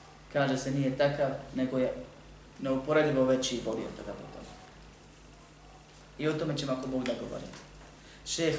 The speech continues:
prije nego što će početi govoriti o nekim Allahovim osobinama, i to će biti tema naših predavanja uz Allahovu pomoć, u nekoliko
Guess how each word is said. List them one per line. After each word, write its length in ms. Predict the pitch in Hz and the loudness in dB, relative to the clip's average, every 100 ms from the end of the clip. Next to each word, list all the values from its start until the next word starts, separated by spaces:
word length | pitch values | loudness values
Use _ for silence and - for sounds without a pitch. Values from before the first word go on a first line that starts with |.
| - | 2
prije 180 | 165 156 | 2 4
nego 180 | 151 | 4
što 140 | - 147 | 2 -2
će 220 | 151 147 | 0 2
početi 300 | 151 151 131 | 4 4 4
govoriti 340 | 139 147 147 | 6 6 6
o 40 | 135 | 4
nekim 300 | 143 143 135 | 4 2 2
Allahovim 380 | 131 139 131 131 | 8 8 8 4
osobinama, 720 | 131 131 143 139 139 139 - - - - | 2 2 4 6 6 4 0 -8 -14 -8
i 100 | 131 | -2
to 100 | 143 | 0
će 100 | - | 2
biti 180 | 135 131 | 2 2
tema 220 | 143 139 | 6 8
naših 280 | 127 127 127 120 | 8 6 2 -2
predavanja 460 | 120 127 127 120 | 4 6 8 6
uz 100 | 113 | 4
Allahovu 340 | 120 127 127 117 | 6 6 6 2
pomoć, 360 | 135 131 131 - - - - - - - - - - - - - - - - 131 | 2 2 2 0 -6 -12 -16 -16 -18 -18 -18 -20 -20 -20 -20 -20 -20 -20 -14 -4
u 140 | 131 | -2
nekoliko 720 | 123 107 - 123 117 123 120 | 0 0 0 -2 -2 0 0